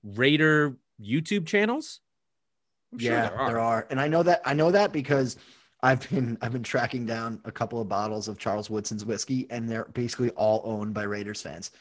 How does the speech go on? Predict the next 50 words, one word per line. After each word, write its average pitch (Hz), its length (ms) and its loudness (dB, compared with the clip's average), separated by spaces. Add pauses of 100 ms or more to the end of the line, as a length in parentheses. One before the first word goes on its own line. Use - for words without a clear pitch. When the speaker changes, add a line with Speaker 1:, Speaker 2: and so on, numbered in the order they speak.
(320)
Speaker 2:
So, 117 440 -2 (300)
uh, 107 520 0
and 117 100 -4
I'm 113 60 -4
like, 101 180 -4
"Fuck, - 300 -10
I 104 60 -10
gotta 110 180 -8
talk 107 220 -10
to - 80 -8
these 123 120 -6
people. - 380 -8
This 110 80 -12
is 110 120 -8
terrible." 123 420 -4 (340)
Speaker 1:
No, 214 60 4
but 196 140 8
do 113 80 6
you, - 60 6 (140)
but 208 120 8
Speaker 2:
Um, 110 60 -4
Speaker 1:
do, 240 140 0
but, 202 200 4
but 220 200 2
I 208 80 6
Speaker 2:
yeah. 226 60 4
Speaker 1:
feel 320 260 4
like, 311 320 4
I 180 80 2
feel 262 240 0
like 294 160 2
the 156 200 0
YouTube 196 360 0
culture 160 320 2
in 139 60 0
the 131 80 0
U 139 160 0
K, 127 500 0 (260)
because 190 340 2
it's 170 160 -2
so 165 160 4
small, 139 460 2
the 113 80 -4
country, 113 540 -4 (540)
like, 156 260 -2 (640)
Robbie 294 460 2
is 190 200 2
on 208 520 0 (920)
Sky 208 380 2
Sports. - 720 0